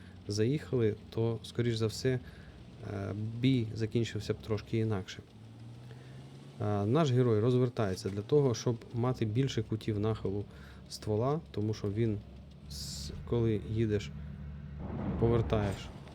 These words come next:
в корму, то там набагато більший кут нахилу ствола і можна грати. І Д П М, друзі. По Д П М Вафля розбирає.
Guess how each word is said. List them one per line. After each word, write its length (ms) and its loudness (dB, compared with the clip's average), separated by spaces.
в 40 -16
корму, 400 2
то 100 -2
там 280 2
набагато 500 4
більший 400 2
кут 200 2
нахилу 380 2
ствола 460 0
і 80 0
можна 420 2
грати. 420 2
І 260 0
Д 120 8
П 180 4
М, 140 2
друзі. 300 2
По 100 0
Д 120 0
П 240 2
М 220 4
Вафля 480 -2
розбирає. 560 4